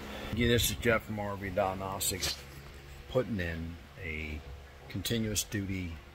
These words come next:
relay solenoid. Thank you. And what's it do? You can make it charge from the house battery to the engine battery with a switch on that single terminal small one. Um, or you can drive down the road,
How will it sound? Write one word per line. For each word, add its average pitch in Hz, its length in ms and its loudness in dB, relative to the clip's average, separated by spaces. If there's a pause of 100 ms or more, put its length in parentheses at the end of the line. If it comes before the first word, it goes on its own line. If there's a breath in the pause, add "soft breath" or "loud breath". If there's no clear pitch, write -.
(120)
relay 98 380 0
solenoid. 73 600 -2 (220)
Thank 78 260 -2
you. - 120 -6 (760)
And 87 100 -4
what's 90 220 -4
it 90 140 -4
do? 123 260 8 (640 loud breath)
You 95 120 0
can 90 160 0
make 95 220 6
it 73 100 -8
charge 95 440 6
from 92 160 0
the 85 60 0
house 101 340 4
battery 101 380 8
to - 140 0
the 90 200 0
engine 95 280 2
battery 101 400 8
with 98 180 -4
a 80 40 -6
switch - 640 6 (680 loud breath)
on 92 120 2
that 92 160 0
single 95 340 4
terminal 95 440 4
small 90 420 8
one. 151 200 8 (1040 loud breath)
Um, 92 480 4 (140)
or 95 480 8 (160)
you 92 120 -2
can 82 340 -4
drive 90 340 10
down 90 240 2
the 85 60 -2
road, 120 640 10